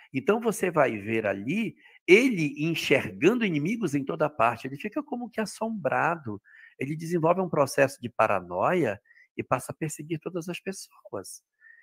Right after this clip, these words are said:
E ao expulsar os, os, os, os, ah, jesuítas do Brasil, ele não expulsou somente uma ordem religiosa. Ele expulsou a educação,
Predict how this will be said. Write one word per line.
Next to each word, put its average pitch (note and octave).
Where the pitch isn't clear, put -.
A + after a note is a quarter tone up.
E C#3+
ao B3+
expulsar C#3
os, A2+
os, -
os, F2+
os, -
ah, E2
jesuítas A#2+
do F#2
Brasil, F#2
ele D3
não F#3+
expulsou A3
somente B2
uma A#2
ordem G#2+
religiosa. E2
Ele A2
expulsou B2
a B2+
educação, D3+